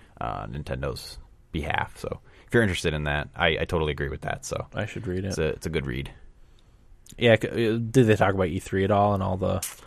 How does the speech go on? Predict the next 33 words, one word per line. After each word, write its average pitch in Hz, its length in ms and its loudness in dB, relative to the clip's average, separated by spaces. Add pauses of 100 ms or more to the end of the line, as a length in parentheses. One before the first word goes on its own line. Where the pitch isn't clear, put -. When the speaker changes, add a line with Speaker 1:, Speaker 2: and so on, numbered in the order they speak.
(180)
Speaker 1:
I 247 60 -8
don't 320 40 -4
Speaker 2:
all 330 60 -2
the 226 60 2
Speaker 1:
remember. 95 260 4
Speaker 2:
stuff 90 240 0
they 90 120 -2
had 92 180 0
at 90 100 -2
E 90 120 -2
three 92 240 -4
for 95 340 2
it? 98 240 2
And 90 220 -6 (180)
Speaker 1:
Yeah, 160 260 6
it 87 40 4
was 90 120 -2
just, 98 220 -6
I 98 60 -2
mean, 98 260 0
especially 95 440 -2
the 85 80 2
whole, 87 260 4
like, 80 480 0 (880)
slowly 90 380 6
announcing 76 360 0
characters 73 680 0
Speaker 2:
Mm-hmm. 76 80 -4
Speaker 1:
and, 69 280 -4
and 73 120 -6
all 69 120 -2
that 69 160 -4
stuff. - 260 -4